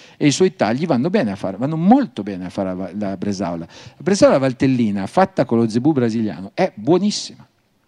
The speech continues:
perché è carne magrissima, di bestie che sono state sempre al pascolo, non sono bovini come li immaginavi, non sono la vacca della Milka,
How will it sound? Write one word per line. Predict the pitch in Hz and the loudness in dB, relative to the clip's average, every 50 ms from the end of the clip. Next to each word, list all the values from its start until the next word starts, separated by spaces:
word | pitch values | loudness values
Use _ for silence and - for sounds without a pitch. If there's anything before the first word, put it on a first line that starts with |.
| 165 151 _ _ _ _ _ - - - - _ - | -20 -20 _ _ _ _ _ -20 -20 -20 -20 _ 0
perché | - 175 196 - - 202 190 151 - | 2 2 2 2 2 0 0 0 0
è | - 151 151 | 0 -2 0
carne | - 202 202 202 190 180 180 180 | 2 2 2 2 2 -2 -6 -6
magrissima, | - 139 160 151 143 139 123 107 - - 113 104 104 | -2 -2 0 2 2 0 0 -2 -4 -6 -6 -4 -4
di | 117 127 139 | -4 -6 -6
bestie | 131 135 190 196 190 - - 196 | 0 2 2 2 2 0 -4 -2
che | 156 151 | -2 0
sono | 127 135 123 | 0 -2 0
state | - 147 131 131 135 | 0 -2 -2 -2 -2
sempre | - 165 160 143 156 | -4 -4 -2 0 0
al | 147 127 | 0 0
pascolo, | - 123 110 95 - - - 107 101 104 - - | 0 -2 -2 -2 -2 -6 -6 -6 -8 -8 -10 -8
non | 135 135 143 156 151 | -2 0 2 2 2
sono | - - - 160 156 165 165 165 160 | 0 2 4 4 4 4 4 2 0
bovini | 147 135 143 139 131 151 151 156 156 151 | 2 4 2 4 4 2 0 0 0 -2
come | - - 147 143 151 147 | -2 -2 -2 -2 0 -2
li | 139 143 | -2 -2
immaginavi, | 143 143 143 143 123 135 147 151 139 127 123 123 131 | 0 0 0 0 0 -2 0 2 4 4 4 4 2
non | 135 131 | 2 0
sono | - - 156 156 | 2 2 2 4
la | 147 | 4
vacca | 147 143 - - | 2 0 0 0
della | 147 147 147 147 | 0 0 0 0
Milka, | 147 139 131 120 110 - - 151 143 | 0 2 2 0 0 0 -4 -6 -6